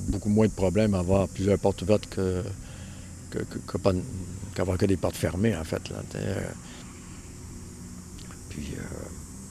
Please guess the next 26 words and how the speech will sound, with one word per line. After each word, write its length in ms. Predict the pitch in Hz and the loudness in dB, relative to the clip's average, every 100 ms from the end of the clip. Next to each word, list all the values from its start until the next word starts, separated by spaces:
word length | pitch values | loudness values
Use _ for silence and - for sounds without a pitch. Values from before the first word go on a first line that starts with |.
| - - - - - - | -14 -14 -12 -12 -14 -12
tu 120 | - 101 | -4 0
diminues 380 | 95 101 107 104 | 4 6 6 6
tes, 380 | 104 95 95 - - - - - - - - - - | 6 6 4 0 -12 -14 -12 -12 -12 -12 -12 -12 -2
tes 180 | 98 92 | 0 2
attentes, 520 | 87 85 110 - - - - - - - - - | 0 -2 -2 -6 -12 -14 -14 -14 -14 -14 -14 -6
euh, 640 | 85 82 80 80 80 80 78 | -4 -2 -4 -4 -6 -6 -6
ça 180 | - 95 | -4 -2
augmente 400 | 95 92 92 90 | 0 -2 -2 -4
les 80 | |
portes 260 | 87 85 80 | -4 -4 -4
ouvertes, 320 | 82 117 - - - 120 95 110 - - - | -4 -4 -6 -10 0 2 2 -2 -6 -8 -12
<laughs> 800 | - - 147 151 139 120 - - | -16 -10 -4 -4 -4 -8 -8 -8
les 60 | |
possibilités, 680 | 90 104 104 95 87 - 113 120 | -4 -2 0 0 0 -2 -4 -4
je 60 | |
trouve. 260 | 95 92 107 - - - - - - - - - - - - - - - - - - - | -4 -2 -2 -6 -16 -16 -16 -16 -18 -18 -16 -16 -16 -16 -16 -16 -16 -16 -18 -18 -16 -6
Ouais, 120 | 98 95 | -6 -4
vraiment, 360 | 101 92 107 95 | -4 -2 0 -2
encore, 260 | 92 101 92 | 0 -2 0
je 80 | |
reviens 220 | 90 87 95 101 - - - - - | -4 -4 -6 -8 -14 -16 -14 -12 -10
à, 60 | 95 - - - - - - | -10 -10 -14 -14 -14 -12 -6
à 80 | |
l'idée 240 | 95 101 101 | -2 0 -2
de 60 | |
choix, 340 | - 101 98 | -2 -2 -2